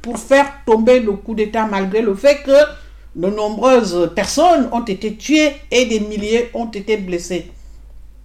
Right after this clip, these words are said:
Mais les manifestants insistent pour poursuivre la voie révolutionnaire, a déclaré Abubakar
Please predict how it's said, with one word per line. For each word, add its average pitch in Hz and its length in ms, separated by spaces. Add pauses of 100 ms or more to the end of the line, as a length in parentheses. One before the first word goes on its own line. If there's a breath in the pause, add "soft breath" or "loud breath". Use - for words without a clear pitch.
(380)
Mais 277 320 (680 soft breath)
les 190 120
manifestants 208 960 (120)
insistent 262 680 (300)
pour 370 180
poursuivre 247 500
la 185 140
voie 214 380 (100)
révolutionnaire, 180 880
a 180 120
déclaré 180 560
Abubakar 196 720